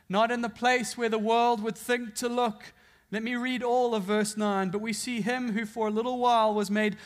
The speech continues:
lower than the angels, namely Jesus, crowned with glory and honor because of the suffering of death, so that by the grace of God he might taste death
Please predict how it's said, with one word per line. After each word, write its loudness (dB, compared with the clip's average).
lower 4
than 0
the 0
angels, -2
namely 0
Jesus, 0
crowned 2
with -4
glory 2
and -2
honor 2
because -4
of -8
the -2
suffering 0
of -6
death, -6
so -8
that -6
by -6
the -10
grace -10
of -16
God -12
he -8
might -10
taste -12
death -12